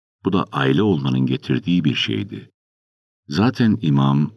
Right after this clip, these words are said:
önemli gördüğü ve bilmemizin yararımıza olacağına inandığı her şeyi bizimle, annemle ve hatta herkesle paylaşırdı. Ben hurafeci birisi değilim. Ben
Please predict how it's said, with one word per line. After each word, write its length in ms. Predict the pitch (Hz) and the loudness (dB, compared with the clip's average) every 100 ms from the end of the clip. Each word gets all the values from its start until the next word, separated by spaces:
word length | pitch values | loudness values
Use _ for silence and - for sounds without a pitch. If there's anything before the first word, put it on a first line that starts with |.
| _ _ _ | _ _ _
önemli 420 | 147 143 - 113 | -2 2 2 2
gördüğü 480 | 117 69 123 67 69 | 2 0 0 0 0
ve 300 | 71 67 - | 0 -2 -2
bilmemizin 600 | 73 69 71 69 - 87 | 0 2 4 2 2 2
yararımıza 640 | 76 65 65 65 65 65 87 | 2 0 -2 -2 -4 -4 -2
olacağına 760 | 76 62 64 - 62 113 - | -2 -4 -4 -4 -4 -2 -4
inandığı 680 | 120 120 117 58 117 120 117 | -6 -6 -6 -4 -4 -4 -6
her 340 | - 104 110 | -6 -2 0
şeyi 360 | - 107 101 87 | 0 2 2 2
bizimle, 680 | 80 90 82 76 78 76 - _ - | 0 0 2 2 2 -2 -8 _ -4
annemle 800 | 73 67 64 60 58 60 58 - - - | 0 2 0 0 -2 -2 -6 -8 -12 -6
ve 100 | 65 | -4
hatta 640 | - 85 - 87 80 76 | -4 -8 -4 -4 -2 -4
herkesle 600 | - 101 101 - 127 92 | -2 -2 0 -4 -4 -4
paylaşırdı. 920 | 87 - 127 120 113 - 104 98 - - _ _ _ _ _ _ _ | -4 -4 -6 -4 -6 -8 -10 -12 -16 -20 _ _ _ _ _ _ _
Ben 520 | 87 85 95 95 92 - _ _ _ | -4 0 4 4 4 0 _ _ _
hurafeci 680 | 87 82 92 90 82 73 76 | 0 2 0 0 0 2 0
birisi 440 | 69 67 - 71 | 2 0 -2 -2
değilim. 400 | - 60 - - - _ _ _ _ _ _ _ - | 0 -2 -4 -10 -14 _ _ _ _ _ _ _ -6
Ben 440 | 82 101 113 110 | 0 4 4 4